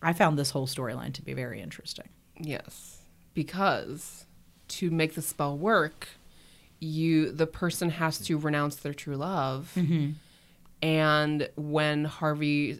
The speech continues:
Speaker 2: agrees
Speaker 1: Well,
Speaker 2: to
Speaker 1: so he's gotta make an offering to Aphrodite.
Speaker 2: Aphrodite, which is his
Speaker 1: His love for
Speaker 2: love
Speaker 1: her.
Speaker 2: for her.
Speaker 1: His truest love.
Speaker 2: And Aphrodite's like,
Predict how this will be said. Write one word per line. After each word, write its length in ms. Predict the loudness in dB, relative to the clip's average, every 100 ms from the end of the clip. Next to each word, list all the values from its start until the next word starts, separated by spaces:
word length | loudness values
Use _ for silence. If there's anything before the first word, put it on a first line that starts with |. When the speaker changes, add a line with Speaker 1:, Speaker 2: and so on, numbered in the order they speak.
| -8
Speaker 2:
agrees 360 | -8 -2 -2 4
Speaker 1:
Well, 200 | 4 4
Speaker 2:
to 60 |
Speaker 1:
so 120 | 4 6
he's 140 | 6
gotta 160 | 8 8
make 100 | 4
an 100 | 6
offering 340 | 6 8 4
to 140 | 6 4
Aphrodite. 600 | 4 2 0 0 0 2
Speaker 2:
Aphrodite, 720 | 0 2 2 2 0 -2 -2 -6
which 300 | -10 -10 -8
is 400 | -10 -10 -14 -16 -18
his 560 | -8 -2 -2 -4 -10 -12
Speaker 1:
His 300 | 2 4 6
love 300 | 6 8 8
for 60 | 6
Speaker 2:
love 180 | 6 6
Speaker 1:
her. 280 | 2 0 -4
Speaker 2:
for 140 | -6
her. 240 | -4 -6 -8 -12 -6
Speaker 1:
His 220 | 0 0
truest 500 | 4 8 10 8 2
love. 460 | -2 -4 -12 -8 0
Speaker 2:
And 460 | 6 8 8 6 2 4
Aphrodite's 540 | 4 6 6 6 4
like, 240 | 2 0